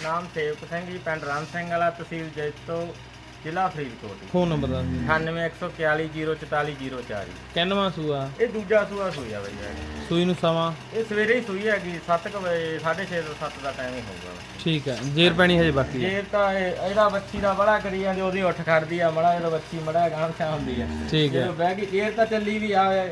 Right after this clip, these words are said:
Speaker 2: ਹੂੰ।
Speaker 1: ਜੇਰ ਤਾਂ ਲੜ ਚੱਲਿਆ
Speaker 2: ਲੜ
Speaker 1: ਹੋਇਆ।
Speaker 2: ਤੁਰਿਆ ਹੋਇਆ ਦੋਸਤੋ, ਹੋਰ ਘੰਟੇ ਖੰਡ ਤੱਕ ਜੇਰ
Speaker 1: ਬਸ
Speaker 2: ਪੈ
Speaker 1: ਜਦੋਂ
Speaker 2: ਜਾਣੀ।
Speaker 1: ਬਹਿ ਗਈ, ਉਦੋਂ ਹੀ ਪੈ ਜਾਣੀ ਜੇਰ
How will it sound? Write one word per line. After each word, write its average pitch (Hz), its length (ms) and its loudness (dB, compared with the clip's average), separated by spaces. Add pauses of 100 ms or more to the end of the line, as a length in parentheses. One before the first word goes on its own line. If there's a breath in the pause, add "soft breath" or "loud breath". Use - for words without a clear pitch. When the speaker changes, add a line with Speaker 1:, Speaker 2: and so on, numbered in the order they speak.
(160)
Speaker 2:
ਹੂੰ। 139 400 0
Speaker 1:
ਜੇਰ - 220 -4
ਤਾਂ 170 100 -4
ਲੜ 160 180 0
ਚੱਲਿਆ 147 280 -2
Speaker 2:
ਲੜ 147 160 10
Speaker 1:
ਹੋਇਆ। 151 120 0
Speaker 2:
ਤੁਰਿਆ 156 340 6
ਹੋਇਆ 160 200 4
ਦੋਸਤੋ, 160 360 0
ਹੋਰ 160 260 2
ਘੰਟੇ 147 260 0
ਖੰਡ 143 180 -2
ਤੱਕ 143 220 -4
ਜੇਰ 143 240 0
Speaker 1:
ਬਸ 175 120 2
Speaker 2:
ਪੈ 139 120 2
Speaker 1:
ਜਦੋਂ 139 100 2
Speaker 2:
ਜਾਣੀ। 151 140 0
Speaker 1:
ਬਹਿ 170 120 2
ਗਈ, 185 160 -2
ਉਦੋਂ 170 140 -4
ਹੀ 165 60 -4 (460)
ਪੈ 135 160 4
ਜਾਣੀ 120 240 0
ਜੇਰ 110 160 -4